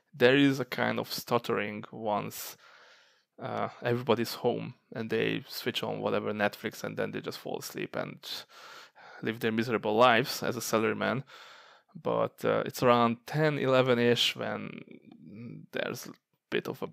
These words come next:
bottleneck, but it's not that bad. Uh, r-,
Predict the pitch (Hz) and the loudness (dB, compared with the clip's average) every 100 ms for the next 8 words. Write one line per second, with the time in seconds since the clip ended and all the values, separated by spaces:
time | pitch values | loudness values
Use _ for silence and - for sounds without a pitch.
0 | _ - 50 57 - - - - - - | _ -2 0 -2 -4 -6 -6 -8 -8 -10
1 | - - - - _ _ - - - - | -10 -10 -10 -10 _ _ -6 -6 -8 -6
2 | - 50 - - - - - - - _ | -4 -2 -4 -8 -20 -20 -20 -20 -20 _
3 | _ - 120 117 107 127 - _ - 123 | _ -14 -10 -4 -4 -4 -8 _ -14 -12
4 | - - - | -12 -16 -18